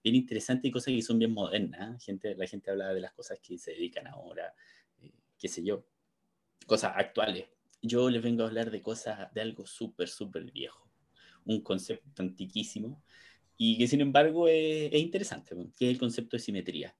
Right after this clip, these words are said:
y, y, y, y cómo este concepto de simetría, digamos, eh, juega un rol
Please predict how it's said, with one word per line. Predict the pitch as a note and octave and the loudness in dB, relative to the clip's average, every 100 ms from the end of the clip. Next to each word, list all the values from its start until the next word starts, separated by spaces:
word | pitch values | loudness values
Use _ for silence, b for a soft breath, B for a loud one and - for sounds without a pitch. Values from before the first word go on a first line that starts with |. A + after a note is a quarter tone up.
| _ | _
y, | G#2+ G2+ - | -8 -6 -6
y, | G2+ F#2+ - _ _ | -6 -6 -12 _ _
y, | F#2+ F2 E2+ E2+ - - _ _ _ | -8 -8 -10 -14 -16 -20 _ _ _
y | - F#2 - | -14 -14 -2
cómo | B2 C#3 D3+ | -2 0 -2
este | C#3+ C3 | 0 0
concepto | A#2+ A#2 B2 | 0 0 -4
de | B2 | -4
simetría, | A2 F2+ F#2 G#2 | -4 -4 0 2
digamos, | A2+ A#2 A#2+ C3 C#3 - | 2 0 -2 -4 -6 -8
eh, | G2 | -8
juega | - A2+ A2 A#2 | -4 -2 0 0
un | G#2 F#2 F#2 | 0 -4 -4
rol | G#2 A#2+ - | -2 -2 -4